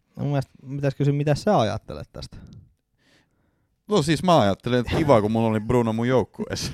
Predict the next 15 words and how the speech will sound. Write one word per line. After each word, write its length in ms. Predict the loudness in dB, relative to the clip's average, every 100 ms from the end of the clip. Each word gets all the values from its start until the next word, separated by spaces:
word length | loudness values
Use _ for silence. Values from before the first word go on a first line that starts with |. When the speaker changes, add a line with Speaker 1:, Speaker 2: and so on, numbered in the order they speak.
| 0
Speaker 1:
<laughs> 1500 | 0 0 -6 -2 4 8 8 6 4 4 4 4 2 0 -4
Kovasti 420 | -6 -6 -4 -2
se 80 | -4
takki 320 | -2 -6 -4
sit 160 | -4 -4
kääntyy. 400 | -4 -6 -4 -6 -8 -18 -20 -20 -6
Ö, 340 | -2 0 0 -4 _ _ _ _ 2
joo, 260 | 6 6 4 -4 _ -4
ö, 100 | -4
tässä 280 | 0 2 2
mä 100 | 4
haluan 300 | 4 4 2
nyt 60 | 2
vähän 280 | 4 4
niinku 420 | 2 2 2 0